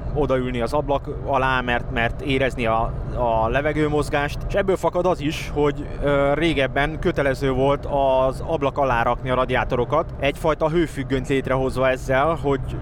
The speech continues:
csökkentve a hideg levegőnek az érzetét, illetve beáramlását. Ezeken a régi ablakokon keresztül elég sok reve-, levegő áramlott be a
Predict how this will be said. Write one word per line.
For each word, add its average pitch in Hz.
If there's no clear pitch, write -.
csökkentve 127
a 139
hideg 131
levegőnek 120
az 123
érzetét, 123
illetve 123
beáramlását. 110
Ezeken 170
a 143
régi 170
ablakokon 135
keresztül 147
elég 180
sok 156
reve-, 151
levegő 147
áramlott 123
be 123
a 120